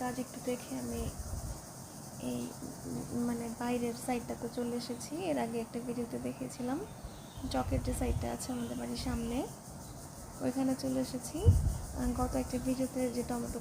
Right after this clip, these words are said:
গাছগুলো দেখিয়েছিলাম, আজকে অনেকগুলো টমেটো পেকেছে এবং কিছু কিছু পচেও যাচ্ছে। তাই আমার বড় জা আর আমি মিলে টমেটোগুলো ছিঁড়ে ফেলছি।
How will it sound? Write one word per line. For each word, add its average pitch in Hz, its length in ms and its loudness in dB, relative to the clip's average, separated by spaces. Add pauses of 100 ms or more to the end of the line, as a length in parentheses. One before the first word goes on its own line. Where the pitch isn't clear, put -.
গাছগুলো 233 480 0
দেখিয়েছিলাম, 247 540 -2 (120)
আজকে - 240 -4 (260)
অনেকগুলো 131 640 0
টমেটো 120 360 0
পেকেছে 247 420 -2 (120)
এবং 240 160 -2 (560)
কিছু 269 260 0
কিছু 254 140 2 (140)
পচেও 254 380 0
যাচ্ছে। - 300 8 (1900)
তাই 247 140 0 (100)
আমার 240 200 0 (380)
বড় 247 180 4 (120)
জা 247 140 2 (440)
আর 233 80 0 (100)
আমি 233 120 2 (100)
মিলে 247 180 -2 (100)
টমেটোগুলো 240 520 0
ছিঁড়ে 262 260 6
ফেলছি। 247 340 4